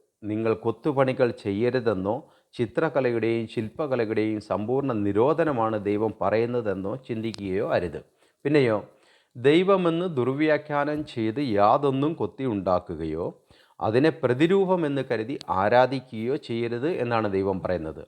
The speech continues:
അതിന് കാരണം ദൈവത്തെ ആരും ഒരു നാളും കണ്ടിട്ടില്ല. എന്നാൽ പ്രതി-, ദൈവിക പ്രതിമ എന്ന് പറഞ്ഞ് സാത്താൻ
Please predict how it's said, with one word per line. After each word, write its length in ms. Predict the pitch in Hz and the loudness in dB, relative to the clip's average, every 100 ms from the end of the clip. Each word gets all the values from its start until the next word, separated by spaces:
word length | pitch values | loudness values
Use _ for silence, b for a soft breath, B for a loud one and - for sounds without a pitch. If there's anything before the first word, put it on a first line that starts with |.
| - | -8
അതിന് 160 | 98 95 | -6 0
കാരണം 400 | 107 147 104 92 - b b _ | 2 4 0 -6 -10 b b _
ദൈവത്തെ 580 | 95 127 151 147 170 - | 0 2 2 0 -6 -4
ആരും 460 | 107 110 120 139 160 - | 0 2 2 -2 -6 -12
ഒരു 160 | 104 110 | -6 -4
നാളും 380 | 107 107 127 151 | 0 0 -2 -4
കണ്ടിട്ടില്ല. 540 | 135 156 135 80 73 - _ | -6 -6 -6 -8 -10 -14 _
എന്നാൽ 340 | 120 160 90 78 - b b b _ _ | -2 0 -2 -4 -14 b b b _ _
പ്രതി-, 460 | 139 131 165 180 185 | 2 4 4 2 2
ദൈവിക 640 | 120 139 170 175 196 202 | 4 4 4 0 0 0
പ്രതിമ 420 | 208 - 127 143 | 0 -2 -2 -2
എന്ന് 340 | 160 131 127 135 135 | 0 -2 -2 -2 0
പറഞ്ഞ് 360 | 113 117 135 - - | 0 -2 -6 -8 -2
സാത്താൻ 580 | 107 113 - 135 151 | 0 0 0 0 0